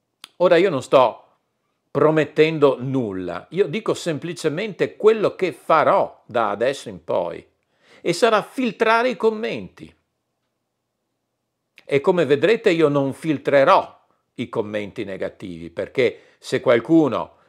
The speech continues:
in modo pacato, sintetico, magari anche argomentato, ma magari anche no,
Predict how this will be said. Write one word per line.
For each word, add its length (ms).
in 160
modo 720
pacato, 920
sintetico, 1200
magari 580
anche 260
argomentato, 800
ma 140
magari 420
anche 340
no, 380